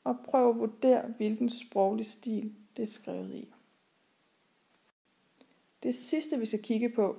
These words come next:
inden at vi kommer til selve fortolkningen, det er, om der er sproglige billeder. Man kan sige, at malerkunsten bruger farver på lærreder, men forfatteren maler med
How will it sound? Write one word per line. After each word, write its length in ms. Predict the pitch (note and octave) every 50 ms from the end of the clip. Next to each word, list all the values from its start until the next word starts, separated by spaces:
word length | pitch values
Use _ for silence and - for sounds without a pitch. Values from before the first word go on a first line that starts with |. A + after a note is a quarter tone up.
| -
inden 300 | - G#3 G#3+ A3 A#3 A#3+
at 120 | B3 G#3+ F#3
vi 80 | F#3
kommer 380 | F#3 - - G#3+ G#3 G3 F#3 F3+
til 180 | - - G3+ F#3+
selve 400 | - - G3 F#3+ F#3+ G3+ A3 G#3+
fortolkningen, 880 | - - G3+ - - - G3 - - - - - G3 G3 G#3 G#3 - - - - _ _ _ _ _ -
det 120 | A#3+ A3+
er, 140 | A3 G#3+ G#3+
om 120 | G#3+ A3 G#3+
der 80 | G#3+
er 80 | G3 F#3+
sproglige 600 | F#3+ - - - G3 F#3 F#3 F#3 G3+ G#3 G#3+ G#3
billeder. 520 | G#3 - G3+ G3 G3+ G3+ G#3+ G3+ F3+ E3+ E3+ - - _ _ _ _ _ _ _ _ _ _ _ _ _ _ _ _ _ _ _ _ _ _
Man 140 | - A3 G3+
kan 80 | G3+ G#3
sige, 220 | G3+ - A3+ A3
at 60 | A3+
malerkunsten 840 | A3+ A3 G#3+ G#3 A3 B3 C#4 C4+ - - A3+ A3+ G#3+ - - G#3 G#3+
bruger 180 | - G#3 G3
farver 560 | F#3+ - - - F#3+ F3 E3+ F3 F#3 G3 G#3 A3 - - - _ _ _ -
på 140 | - - F#3+
lærreder, 560 | F3+ F3 E3 E3+ F3+ G3 G#3+ A3 G#3+ G3+ G#3 - - - - - - _ _ _ _ _ _
men 200 | A#3 G#3+ G#3+ G#3
forfatteren 600 | - G#3+ - - - G#3 G3 G3+ A3+ A3+ A3 G#3+
maler 320 | G#3 G3+ G#3 G#3 G3 F#3+ F#3
med 180 | F3+ F#3 -